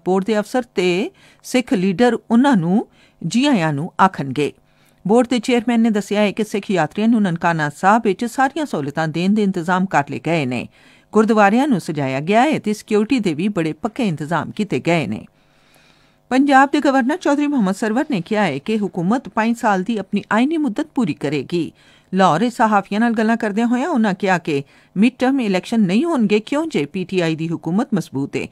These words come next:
ਤੇ ਉਹ ਜੂਨ ਵਿੱਚ ਨਵੇਂ ਮਾਲੀ ਸਾਲ ਦਾ ਬਜਟ ਵੀ ਪੇਸ਼ ਕਰੇਗੀ।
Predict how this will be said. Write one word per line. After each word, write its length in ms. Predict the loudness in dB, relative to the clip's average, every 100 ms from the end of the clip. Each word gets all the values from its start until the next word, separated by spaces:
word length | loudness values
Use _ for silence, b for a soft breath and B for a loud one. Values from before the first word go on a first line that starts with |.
| b b _
ਤੇ 100 | -2 2
ਉਹ 180 | 2
ਜੂਨ 340 | 2 0 0 0
ਵਿੱਚ 280 | -2 -4 -6 b b 0
ਨਵੇਂ 320 | 2 4 4
ਮਾਲੀ 300 | 2 0 -2
ਸਾਲ 280 | 0 0 2
ਦਾ 120 | -2
ਬਜਟ 320 | -2 -2 -2 -4
ਵੀ 80 |
ਪੇਸ਼ 320 | -2 -2 -2 -4
ਕਰੇਗੀ। 520 | -2 -2 -2 -4